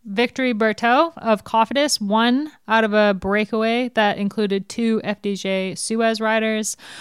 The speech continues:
Obviously, the French World Tour team, it means a lot to them to have the French national champ jersey in the team. So it was a little bit of an up-,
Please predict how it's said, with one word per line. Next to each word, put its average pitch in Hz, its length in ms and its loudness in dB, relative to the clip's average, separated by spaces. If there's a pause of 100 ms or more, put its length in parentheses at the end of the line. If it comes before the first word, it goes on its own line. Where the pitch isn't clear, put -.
(200)
Obviously, 202 800 2
the 196 340 4
French 202 320 0
World 196 220 2
Tour 196 160 -2
team, 190 420 -4
it 196 200 -6
means 196 180 0
a 190 60 -4
lot 185 220 -4
to 196 100 -8
them 190 380 -2
to 202 100 -6
have 185 240 -4
the 190 100 -6
French 208 300 -6
national 190 420 0
champ 214 340 0
jersey 214 360 2
in 202 80 2
the 190 80 0
team. 240 400 4 (240)
So 220 340 6
it 214 140 -4
was 214 180 2
a 214 60 2
little 220 220 2
bit 233 100 2
of 226 100 0
an 247 80 2
up-, 254 220 0